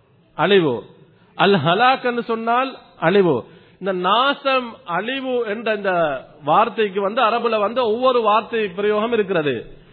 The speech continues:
ஆனால் எல்லா அழிவுகளும், எல்லா நாசம், எல்லாத்தையும் உள்ளடக்கிய ஒரு வார்த்தை இருக்கும் என்று சொன்னால் இந்த தப்பன் என்று சொல்லக்கூடிய வார்த்தை.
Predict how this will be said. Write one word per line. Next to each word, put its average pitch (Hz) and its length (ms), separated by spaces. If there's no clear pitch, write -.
ஆனால் 247 500
எல்லா 254 800
அழிவுகளும், 233 680
எல்லா 254 520
நாசம், 202 640
எல்லாத்தையும் 254 880
உள்ளடக்கிய 247 680
ஒரு 220 120
வார்த்தை 214 360
இருக்கும் 214 240
என்று 208 120
சொன்னால் 208 500
இந்த 175 140
தப்பன் 175 520
என்று 185 140
சொல்லக்கூடிய 156 480
வார்த்தை. 117 440